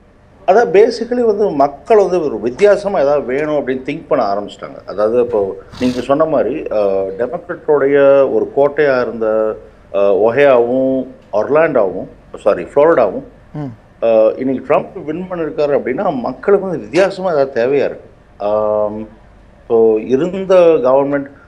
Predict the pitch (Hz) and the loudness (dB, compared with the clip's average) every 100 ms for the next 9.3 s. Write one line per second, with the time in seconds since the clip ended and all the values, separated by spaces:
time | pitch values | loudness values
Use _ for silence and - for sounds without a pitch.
0 | _ - 113 131 147 143 131 131 131 135 | _ -2 0 2 2 0 0 -2 -2 -4
1 | 131 123 117 139 139 156 139 127 127 127 | -6 -6 -6 -6 -8 -6 -4 -2 -2 -6
2 | - _ _ _ 110 110 120 156 185 180 | -12 _ _ _ -2 -2 -6 -4 0 0
3 | 180 98 107 151 190 175 131 113 170 196 | -2 -4 -2 -2 -2 -4 -6 -2 0 0
4 | 196 165 101 - 101 120 104 87 113 143 | 0 -8 -10 -12 -8 -4 -4 -4 -2 -4
5 | 170 131 131 160 139 143 165 143 123 107 | -2 0 0 0 -2 -4 -2 -2 -4 -4
6 | 101 95 - - _ - 104 113 180 175 | -2 -4 -6 -16 _ -8 -6 -2 -2 2
7 | 131 98 - 135 120 151 - - _ 190 | 2 0 -4 -4 -4 -8 -16 -20 _ 0
8 | 160 143 214 220 202 165 165 185 160 131 | 2 4 2 2 0 -2 -2 0 2 2
9 | 120 - 175 | 0 -2 -8